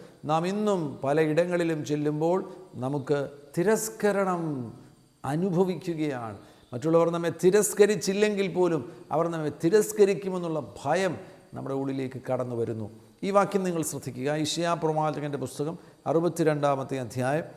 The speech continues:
നാലാമത്തെ വാക്യം. "നിന്നെ ഇനിയും അസൂബ, തെക്ത, തിരസ്കരിക്കപ്പെട്ടവൾ, നിരാകരിക്കപ്പെട്ടവൾ എന്ന് വിളിക്കുകയില്ല. നിന്റെ ദേശത്തെ ശമാമ, ശൂന്യം, നിർജ്ജന പ്രദേശം, ഒന്നും വളരാത്ത ഇടം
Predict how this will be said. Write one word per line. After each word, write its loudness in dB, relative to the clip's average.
നാലാമത്തെ 2
വാക്യം. -6
"നിന്നെ 2
ഇനിയും 0
അസൂബ, -2
തെക്ത, -2
തിരസ്കരിക്കപ്പെട്ടവൾ, 4
നിരാകരിക്കപ്പെട്ടവൾ 6
എന്ന് 2
വിളിക്കുകയില്ല. 6
നിന്റെ 4
ദേശത്തെ 6
ശമാമ, 4
ശൂന്യം, 0
നിർജ്ജന 2
പ്രദേശം, 4
ഒന്നും 0
വളരാത്ത 4
ഇടം 4